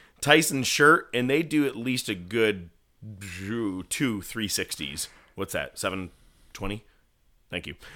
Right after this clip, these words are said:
Um, and finally, when they do this do-si-do, I think, I'm like, "Is he trying to figure out the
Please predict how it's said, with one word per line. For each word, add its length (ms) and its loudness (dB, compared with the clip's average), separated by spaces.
Um, 640 4
and 600 -2
finally, 600 8
when 180 -4
they 120 -2
do 120 -4
this 120 -2
do-si-do, 680 8
I 80 8
think, 180 -2
I'm 100 0
like, 160 0
"Is 80 -8
he 80 -6
trying 240 -2
to 60 -2
figure 360 -2
out 260 2
the 380 -2